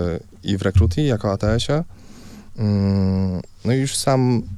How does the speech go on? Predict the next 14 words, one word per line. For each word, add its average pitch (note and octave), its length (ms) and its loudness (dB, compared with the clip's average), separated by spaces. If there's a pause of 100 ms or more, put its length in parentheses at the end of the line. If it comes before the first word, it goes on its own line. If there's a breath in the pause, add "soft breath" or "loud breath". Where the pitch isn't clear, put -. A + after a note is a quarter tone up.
samo A#2+ 300 2
Recruity A2 400 0
jako F2+ 240 -2
A F#2 60 0
T F#2+ 180 0
S F#2+ 120 0
pozwala F#2+ 400 2
nam F2+ 200 0
komunikować G2 560 2
się - 160 -2
z F#2 40 -2
zespołem, F2 460 0
y, - 380 -6
dawać F2+ 420 -2